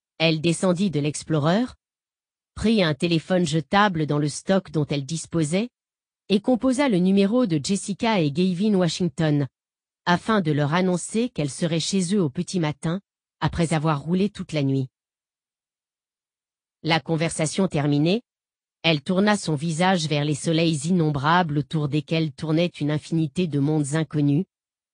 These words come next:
Quatorze milliards d'années après le Big Bang, le périmètre de l'univers s'élargissant constamment, en direction d'un vide que nul n'était en capacité de concevoir.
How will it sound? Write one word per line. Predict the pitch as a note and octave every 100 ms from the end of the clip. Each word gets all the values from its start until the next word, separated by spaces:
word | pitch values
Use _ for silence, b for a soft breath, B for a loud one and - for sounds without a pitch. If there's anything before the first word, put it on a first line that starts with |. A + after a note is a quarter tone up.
| _
Quatorze | G3+ G3 A3+ G3+ F3
milliards | F3 F3 F3 D#3+
d'années | D3 D#3+ D#3+
après | - D#3
le | D3
Big | C3+ C3+
Bang, | C3+ D3+ F3 F#3 - _ _ _ -
le | D#3
périmètre | E3 G#3 A#3 A#3 G#3+ D#3+
de | D3+
l'univers | D#3 F3+ E3+ F#3 G3+
s'élargissant | - D3+ C#3+ C#3 F3 - E3
constamment, | F#3+ F3+ - E3 E3 E3 G3 _ _ _
en | D#3+
direction | D#3+ F3 F#3 - F#3+ F3
d'un | D3+ D#3+
vide | C#3 E3+ G#3 F3
que | - D3
nul | D#3 F#3+ F3+
n'était | D#3 E3 D#3+
en | D3
capacité | E3 - D#3+ E3+ - E3
de | D3
concevoir. | D3+ C#3 C#3+ C3+ B2+